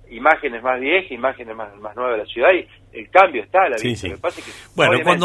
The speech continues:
Speaker 2: cuando te
Speaker 1: a ver,
Speaker 2: prometo,
Speaker 1: Miguel,
Speaker 2: te
Speaker 1: yo
Speaker 2: promet-
Speaker 1: entiendo, entiendo qué cosa que,
Speaker 2: Eh,
Speaker 1: que nos
Speaker 2: Natalio,
Speaker 1: piden más, y es lógico que así sea.
Speaker 2: te, te prometo que el,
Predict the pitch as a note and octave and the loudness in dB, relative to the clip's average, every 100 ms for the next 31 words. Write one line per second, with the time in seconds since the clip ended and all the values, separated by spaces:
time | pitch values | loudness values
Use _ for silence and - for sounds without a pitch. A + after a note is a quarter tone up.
0 | E3 - - F3 E3 D3 F#3 G#3+ B3 B3 | -2 -4 0 2 4 6 6 4 0 4
1 | F#3 D#3 C#3+ A2+ G3+ D3+ G3+ G#3 D3 C3 | 4 4 2 4 6 6 4 2 -2 -4
2 | C#3 F#3+ F#3 D#3 C3+ D#3+ E3 C3 G#2 G#2+ | -6 -4 -4 -6 -6 -2 -2 -4 -12 -12
3 | G#2+ G#2 G2 - _ - B2 A#2+ B2+ B2+ | -10 -10 -12 -16 _ -4 -2 0 0 2
4 | F3 F3 A#2 G#2+ D#3+ F#3 - - - B2+ | 2 4 4 6 4 4 -2 -16 -12 -6
5 | C#3 C#3+ A2 A2 G#2 A#2 C3+ A2 - B2 | -4 -4 -8 -16 -16 -18 -16 -12 0 0
6 | A#2 A#2+ C3 B2+ C3 F3+ F#3 D3 C#3 | 2 0 2 2 2 2 0 0 0